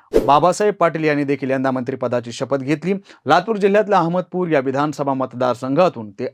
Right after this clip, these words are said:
अनेकदा निवडून आले आहेत. लातूरमधून यंदा संजय बनसोडे यांना मंत्रिपद देण्यात आलं नाही, त्यामुळे बाबासाहेब पाटील हे लातूरचे पालकमंत्री देखील यावेळी होऊ शकतात. इंद्रनील नाईक यांनी देखील यंदा राज्यमंत्रिपदाची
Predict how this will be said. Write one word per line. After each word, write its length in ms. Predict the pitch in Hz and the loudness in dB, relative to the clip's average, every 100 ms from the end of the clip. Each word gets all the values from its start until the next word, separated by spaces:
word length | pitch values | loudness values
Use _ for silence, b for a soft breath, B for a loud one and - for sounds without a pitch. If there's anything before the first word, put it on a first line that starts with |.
| - | -2
अनेकदा 420 | 139 170 170 165 | -2 -2 -2 -2
निवडून 320 | 139 127 123 | -2 -4 -2
आले 220 | 113 104 | -2 -2
आहेत. 140 | 92 - _ _ _ | -8 -14 _ _ _
लातूरमधून 800 | 113 139 165 226 240 220 185 214 | 2 2 2 2 4 4 4 4
यंदा 420 | 185 180 175 131 | 4 4 4 2
संजय 360 | 139 - 170 190 | 0 0 2 4
बनसोडे 440 | 180 180 180 180 | 4 2 2 2
यांना 220 | 175 156 156 | 4 4 4
मंत्रिपद 400 | 147 139 135 120 | 4 2 2 2
देण्यात 280 | 123 123 | 4 4
आलं 220 | 113 110 107 | 4 4 2
नाही, 240 | 92 87 - - | 0 -4 -10 0
त्यामुळे 260 | 147 196 | 2 4
बाबासाहेब 580 | 151 135 139 180 208 202 - | 2 2 2 2 2 0 0
पाटील 360 | 151 - 156 120 B B | 0 2 0 -2 B B
हे 140 | 190 | 2
लातूरचे 460 | 165 151 202 208 226 | 2 2 0 0 0
पालकमंत्री 720 | 202 - 143 175 170 165 151 | -2 0 2 2 0 0 0
देखील 280 | 143 143 147 | 0 0 2
यावेळी 260 | 135 135 139 | 2 2 0
होऊ 300 | - 131 202 | 0 -2 -2
शकतात. 460 | - 135 - 113 - B B | -2 -2 0 -2 -4 B B
इंद्रनील 480 | - 170 185 196 202 | 2 6 6 6 4
नाईक 340 | 180 151 151 120 | 4 4 4 0
यांनी 280 | 107 143 151 | 0 2 4
देखील 280 | 143 143 139 | 0 2 2
यंदा 340 | 139 151 113 - B 117 | 2 4 4 2 B 0
राज्यमंत्रिपदाची 960 | 135 143 165 156 143 143 131 135 - | 2 2 0 -2 -4 -2 0 0 -2